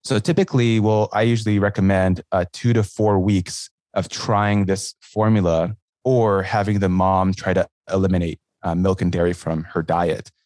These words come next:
That's a challenging thing to do. You know, it does take a little bit of time for the protein to fully clear from breast milk, but that's not, like, a permanent thing, right? So it depends on how the baby does. I think one mistake is sometimes people will just make that change in the formula and just leave it there forever,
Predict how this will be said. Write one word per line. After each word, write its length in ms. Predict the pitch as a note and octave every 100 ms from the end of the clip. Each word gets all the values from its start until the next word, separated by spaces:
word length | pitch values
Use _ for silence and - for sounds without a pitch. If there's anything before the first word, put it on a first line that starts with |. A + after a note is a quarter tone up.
| _
That's 200 | - A2
a 60 | G2+
challenging 540 | - A2+ A2+ B2 A#2
thing 360 | A2+ G#2+ G#2+ A#2
to 100 | G#2+
do. 480 | F2+ F#2 G2+ B2+ C#3 _ _ _
You 80 | G#2
know, 100 | G2+
it 80 |
does 200 | A#2+ E3
take 140 | - F3+
a 40 |
little 140 | C3 C3+
bit 60 |
of 60 | A#2+
time 340 | A2 G#2+ A2
for 100 | A2
the 80 | F#2+
protein 360 | F2+ G#2 G2+ G2
to 60 |
fully 300 | F2 F#2+ G2
clear 360 | F#2 - F#2+ G2
from 180 | F#2+ F2+
breast 300 | F2 F2+ -
milk, 260 | G#2 C3+ - _ _ -
but 240 | G#2+ F#2+
that's 180 | A#2+ C3
not, 160 | C3+
like, 140 | A2 B2
a 40 |
permanent 520 | A2 - D3 C3+ G2
thing, 220 | F#2+ F2 F#2
right? 240 | G2 G#2
So 100 | A2+
it 80 | G#2+
depends 340 | A2 - A#2+
on 100 | A2+
how 160 | G#2 G#2
the 120 | G2+
baby 240 | F#2+ F#2+
does. 440 | F2 E2+ D#2 - - _ _ -
I 80 | A#2+
think 240 | B2 A2
one 160 | A#2+ B2
mistake 380 | A2+ - G#2
is 100 | G2+
sometimes 300 | - G#2 G2+
people 240 | G2+ F#2 F#2+
will 80 | F2+
just 340 | F#2 - - -
make 200 | G2+ G2
that 200 | G2+ -
change 380 | - A2+ A2 G#2
in 80 | F#2
the 80 |
formula 420 | F2+ G#2+ A2 G2 F2
and 100 | F#2+
just 160 | F#2+
leave 260 | F#2+ G#2+ A2+
it 100 | G#2
there 220 | F2+ F2
forever, 600 | - F2+ G2+ F2+ E2 F2+